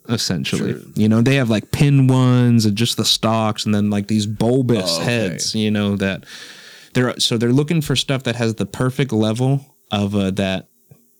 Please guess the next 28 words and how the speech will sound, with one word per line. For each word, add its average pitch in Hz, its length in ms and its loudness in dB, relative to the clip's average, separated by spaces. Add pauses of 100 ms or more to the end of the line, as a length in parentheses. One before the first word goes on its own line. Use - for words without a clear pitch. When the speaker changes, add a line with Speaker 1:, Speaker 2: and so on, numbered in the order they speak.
(260)
Speaker 1:
that 95 180 -4
waxy 107 440 -2
cuticle 117 500 0
for - 160 -2
the 101 100 0
best 107 640 -4 (180)
flow 117 680 0 (520)
and, 104 520 2
uh, 92 360 0
minimal 113 440 2
resistance, 123 680 0
but - 260 -4
also 110 560 0 (840)
they, 117 220 2 (640)
they 113 120 0
want 110 380 0
to - 260 -6
get 101 220 -6
something 107 340 -2
like 104 160 -4
a 98 60 -2
head 107 380 -4
that 95 200 -2
Speaker 2:
Like 101 100 -8
the 104 60 -4
Speaker 1:
has 98 160 -2
Speaker 2:
maximum 82 600 -8
oil 85 480 -10